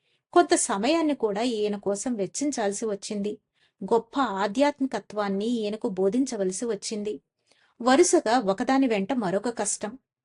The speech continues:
ఒకటి వెళ్లేలోగా మరొకటి ఆయన్ని పట్టుకుని వేధించాయి. అప్పుడే విత్తనాలు చల్లబడిన పొలం మీదకు పక్షుల గుంపు వచ్చి వాలినట్లు. ఈయనకి మేము దానగుణాన్ని అలవాటు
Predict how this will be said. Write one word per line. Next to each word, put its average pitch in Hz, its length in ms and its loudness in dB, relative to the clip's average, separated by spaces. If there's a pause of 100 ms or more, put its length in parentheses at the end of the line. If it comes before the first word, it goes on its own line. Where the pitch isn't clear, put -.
(340)
ఒకటి 220 240 2
వెళ్లేలోగా 208 840 0 (260)
మరొకటి 220 480 2
ఆయన్ని 202 340 2
పట్టుకుని 220 460 0
వేధించాయి. 196 720 0 (440)
అప్పుడే 349 400 6
విత్తనాలు 240 480 2
చల్లబడిన 214 540 -2
పొలం 202 420 -2
మీదకు 214 420 -2
పక్షుల 254 440 -4
గుంపు 214 300 -4
వచ్చి 202 360 -2
వాలినట్లు. 196 640 -2 (680)
ఈయనకి 349 360 8
మేము 240 360 2
దానగుణాన్ని 240 760 2
అలవాటు 214 380 -2